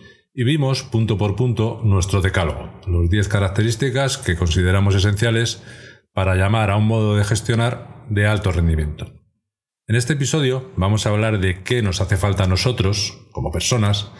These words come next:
para gestionar. Y hablaremos también de cuáles son los cinco pilares básicos que tenemos que tener siempre presentes a la hora de hacerlo.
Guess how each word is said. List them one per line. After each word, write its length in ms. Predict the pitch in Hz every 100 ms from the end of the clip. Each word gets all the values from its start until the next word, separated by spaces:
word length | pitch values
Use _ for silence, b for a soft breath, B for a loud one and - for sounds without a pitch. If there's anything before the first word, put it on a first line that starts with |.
| B B
para 160 | 90 85
gestionar. 720 | 90 87 82 78 - - - _ _ _ _ _ _
Y 80 | 110
hablaremos 340 | 107 110 151
también 320 | - 127 135 131
de 80 |
cuáles 300 | 101 117 113
son 160 | - 107
los 160 | 92 85
cinco 340 | 127 123 117
pilares 320 | 107 104 104
básicos 540 | 104 107 113 135 135 -
que 120 | 92
tenemos 380 | 90 98 101 98
que 80 |
tener 300 | 87 95 87
siempre 400 | 85 - 110 107
presentes 680 | 98 104 117 107 123 123 -
a 140 | - 101
la 120 | 98
hora 180 | 101 92
de 80 | 85
hacerlo. 440 | - 80 76 -